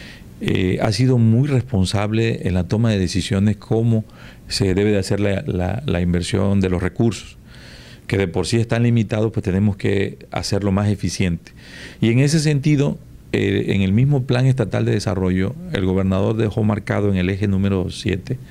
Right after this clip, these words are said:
del plan establecer ahí, eh, las estrategias que de acuerdo a una realidad local, porque no podemos tampoco soslayar el crecimiento. Te voy a hablar de una zona que ya había sido rebasada el,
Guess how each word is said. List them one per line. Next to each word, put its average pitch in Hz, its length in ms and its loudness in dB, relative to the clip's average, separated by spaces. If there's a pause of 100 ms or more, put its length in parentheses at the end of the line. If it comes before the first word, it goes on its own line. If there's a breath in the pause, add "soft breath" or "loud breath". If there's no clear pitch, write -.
(160 loud breath)
del 95 140 0
plan 95 320 0 (600 loud breath)
establecer 107 600 0
ahí, 127 460 2 (500 loud breath)
eh, 98 600 0
las 104 220 -2
estrategias 120 640 0
que 110 120 -2
de 98 120 0
acuerdo 127 400 0
a 131 40 2
una 123 220 4
realidad 95 380 0
local, 90 380 -2 (720 loud breath)
porque 98 520 0
no 110 240 2
podemos 117 360 0
tampoco 104 400 -4
soslayar 95 500 0
el - 120 -4
crecimiento. 107 800 0 (300)
Te 101 80 0
voy 104 120 2
a - 20 2
hablar 110 220 0
de 110 80 0
una 107 160 2
zona 98 360 0 (600 loud breath)
que - 140 2
ya 202 80 4
había 110 200 2
sido 123 320 2
rebasada 95 600 -2
el, 92 180 0